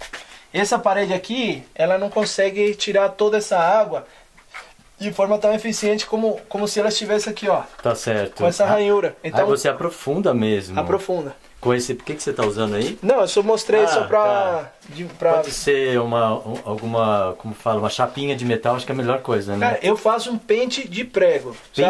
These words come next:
Speaker 1: sabe?
Speaker 2: de prego?
Speaker 1: É, eu, eu uso assim, pego uma ta-, uma madeira, aí prego vários,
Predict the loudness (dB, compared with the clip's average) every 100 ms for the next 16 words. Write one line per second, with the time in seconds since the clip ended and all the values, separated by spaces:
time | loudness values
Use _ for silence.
0 | 2 -2 -8 -4 -2 0 0 -2 0 0
1 | 2 0 0 0 -2 -2 -8 -2 -2 0
2 | -2 -2 0 0 0 -6 -4 -4 -4 -6
3 | -4 -4 -6 -20 -20 -4 -4 -4 -10 _
4 | -6 2 2 2 -2 2 2 2 -4 -10
5 | -12